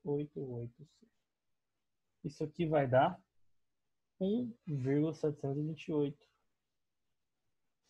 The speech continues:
C. Tá perto, ó. Então, a gente já sabe que tem que ser maior,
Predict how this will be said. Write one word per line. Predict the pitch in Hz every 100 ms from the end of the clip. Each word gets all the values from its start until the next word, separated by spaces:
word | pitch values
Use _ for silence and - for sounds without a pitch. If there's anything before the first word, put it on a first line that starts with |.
| _
C. | 151 120 - _ _ _ _ _ -
Tá | 139
perto, | - 196 127 123
ó. | 143 - _ _ _ _ _ _ _
Então, | -
a | 180
gente | 175
já | 165
sabe | 165 151
que |
tem | 185
que | -
ser | 175
maior, | 170 220 240 175 147